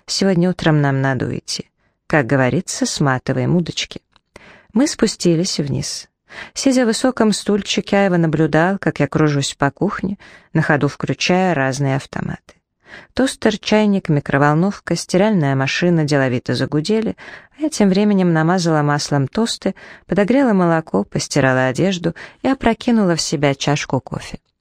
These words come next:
Больше всего мне хотелось поделиться новостями с Элис, а еще нужно было уйти до того, как у Гарри появится шанс меня перехватить. Не стоит ему видеть выражение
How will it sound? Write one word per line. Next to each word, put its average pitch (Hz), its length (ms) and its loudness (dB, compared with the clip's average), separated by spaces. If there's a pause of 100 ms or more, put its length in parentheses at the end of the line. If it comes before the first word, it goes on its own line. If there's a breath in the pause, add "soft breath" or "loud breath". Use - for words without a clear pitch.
(640 loud breath)
Больше 226 260 2
всего 220 340 0
мне 180 160 4
хотелось 175 500 2
поделиться 151 600 0
новостями 147 560 2
с - 180 -6
Элис, 226 440 0
а 185 40 2
еще 214 300 0
нужно 139 340 2
было 139 220 2
уйти 139 300 -2
до 131 120 -2
того, 135 360 -2 (420 loud breath)
как - 240 -10
у 180 40 0
Гарри 180 300 2
появится 143 500 0
шанс 147 420 -2
меня 123 260 0
перехватить. - 800 -8 (580 soft breath)
Не 247 140 2
стоит 247 340 0
ему 180 180 4
видеть 175 380 0
выражение 139 640 2